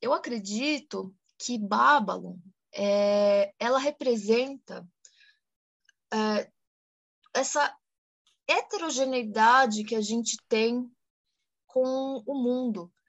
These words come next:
essa heterogeneidade de pensamento, essa heterogeneidade de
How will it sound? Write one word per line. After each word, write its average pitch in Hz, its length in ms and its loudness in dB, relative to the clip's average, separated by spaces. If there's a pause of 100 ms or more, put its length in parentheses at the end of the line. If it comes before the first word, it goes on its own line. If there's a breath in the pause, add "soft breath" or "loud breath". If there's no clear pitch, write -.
(280 soft breath)
essa 214 220 -2
heterogeneidade 254 760 0
de 226 80 -8
pensamento, 214 720 -2
essa 202 160 -6
heterogeneidade 208 1040 -2
de 190 640 -8